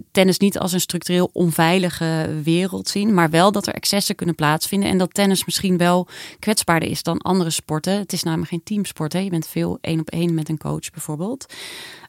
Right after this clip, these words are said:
Daarnaast zeggen ze, nou, in tweeduizend vijftien zijn we begonnen met een programma, dat noemen ze Fair Play. En dat is bijvoorbeeld, ja, ook heel erg gericht op, eh, het voorkomen van dit soort, eh, eh, zaken. En, ehm,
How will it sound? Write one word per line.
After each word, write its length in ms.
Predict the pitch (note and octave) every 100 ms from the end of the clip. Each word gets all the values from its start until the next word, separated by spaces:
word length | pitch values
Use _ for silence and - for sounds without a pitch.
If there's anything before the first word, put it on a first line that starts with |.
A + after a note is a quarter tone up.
| -
Daarnaast 400 | F#3 F#3 G3+ -
zeggen 220 | G#3+ G#3
ze, 140 | -
nou, 160 | F#3+ F3
in 60 | E3+
tweeduizend 400 | F3+ E3 - -
vijftien 380 | F#3 G3 F3+
zijn 160 | E3+ E3
we 240 | D#3 D3+ -
begonnen 440 | - - - E3+ D#3+
met 160 | D3+
een 80 | D3+
programma, 300 | D3 D#3+ D#3+
dat 80 | D3
noemen 200 | D#3+ D3+
ze 80 | D3+
Fair 360 | - F3+ E3+
Play. 380 | - D#3+ D#3 D#3
En 120 | - D3+
dat 140 | D3+
is 120 | D#3
bijvoorbeeld, 460 | - E3 E3 D#3 - _ - - - -
ja, 200 | E3 -
ook 160 | F3 -
heel 120 | E3+
erg 140 | D#3+
gericht 400 | - E3 E3 - -
op, 220 | D#3+ - _ _
eh, 240 | - - F3+
het 160 | - -
voorkomen 600 | G3 - A#3+ G#3 D#3 D#3
van 180 | E3
dit 200 | D3+ D3+
soort, 320 | - D#3 D3 D3
eh, 220 | C#3+ C#3+
eh, 60 | - - D3+
zaken. 580 | D3+ C#3 C#3 - B3+ E4 - - - - -
En, 300 | F#3 F3+ E3+
ehm, 420 | D#3+ D#3+ D#3+